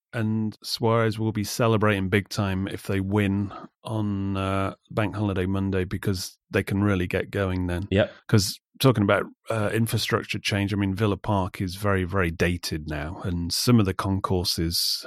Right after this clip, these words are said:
Speaker 1: and at various stands aren't really fit for purpose. Night, we couldn't meet the disabled quota of, of places if we got into the Premier League, so we have to sort that out as well. I think you get a season or so to, uh, do that.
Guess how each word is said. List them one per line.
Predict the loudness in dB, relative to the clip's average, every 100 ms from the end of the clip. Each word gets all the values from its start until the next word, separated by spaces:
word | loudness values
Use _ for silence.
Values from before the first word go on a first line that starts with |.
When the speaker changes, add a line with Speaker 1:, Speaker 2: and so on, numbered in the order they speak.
| -10
Speaker 1:
and | -4 -2 -2 -4 -4
at | 2
various | 4 6 4
stands | 2 2 4
aren't | 2 0
really | -2
fit | -2 -2 -2
for | -4
purpose. | -6 -2 -2 -2 -6 -6 -6 -4
Night, | 0 0 -2 -8
we | -4 2
couldn't | 4 4
meet | 4 2 2 -2
the | -8
disabled | -6 0 0 0 -2 -4
quota | -2 -2 -2 -2
of, | -4 -6 -12 -14
of | -14 -12 -6
places | -4 -4 -6 -6
if | -4
we | -4
got | -4
into | -4 -6
the | -6
Premier | -4 -2 -2
League, | -2 -4
so | -2 0
we | 0 0
have | -2
to | -4
sort | -2 0 0
that | 2 2
out | 4 2
as | -2 0
well. | 2 2
I | 0
think | -4
you | -4
get | -4 -4
a | -8 _
season | -10 -6 -4 -4 -4
or | -4
so | -6 -6
to, | -8 -6 -4 -2
uh, | -2 -4 -8 _ 4
do | 6 6
that. | 4 2 0